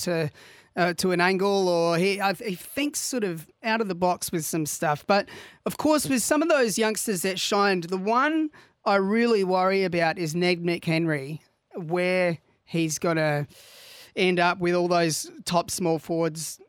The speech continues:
you know, going in there. I'll ask you, Bryce, do you see Ned McHenry thriving this year? And secondly, do you see him even on Adelaide's list in the next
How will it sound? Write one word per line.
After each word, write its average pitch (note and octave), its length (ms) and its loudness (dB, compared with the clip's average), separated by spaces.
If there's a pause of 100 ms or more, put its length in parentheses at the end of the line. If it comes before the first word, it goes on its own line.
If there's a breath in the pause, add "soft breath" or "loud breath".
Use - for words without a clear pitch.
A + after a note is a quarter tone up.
you G3 140 -6
know, D#3 240 -2
going E3 320 0
in E3+ 160 0
there. E3+ 160 0 (100)
I'll G#3+ 220 2
ask - 240 -4
you, G#3+ 140 -2
Bryce, G3 380 -2
do - 140 -4
you D4+ 240 0
see A#3 640 -2 (440 soft breath)
Ned G3 340 0
McHenry F3+ 800 0
thriving F3+ 600 2
this E3 300 -2
year? D#3 380 -2
And E3 240 -2
secondly, G#3 720 0
do F3 160 -4
you A3 220 0
see G3 440 0
him F3 160 0
even E3+ 360 -2
on F3 300 -4
Adelaide's E3 460 -2
list E3 400 -4
in F3+ 160 -8
the D#3+ 80 -4
next - 500 -8